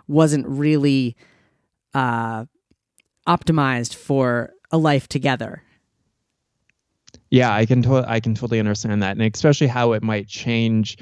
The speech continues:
Speaker 2: Um, probably when you're building it and designing it, you would have gone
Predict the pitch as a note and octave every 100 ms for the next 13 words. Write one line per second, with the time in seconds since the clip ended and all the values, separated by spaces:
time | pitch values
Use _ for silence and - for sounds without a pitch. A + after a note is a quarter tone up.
0 | - - - G#2 G#2 G#2 G#2 G#2 - F3
1 | F3+ C3+ B2 A#2 A#2 G#2 G2+ A#2+ C3+ A#2
2 | G#2+ G2+ - G#2+ G#2+ G2+ G2+ A#2 D#3 A#2
3 | G2 G#2 G#2+ A2 G#2+ - G2+ G2+ G2+ G2
4 | G2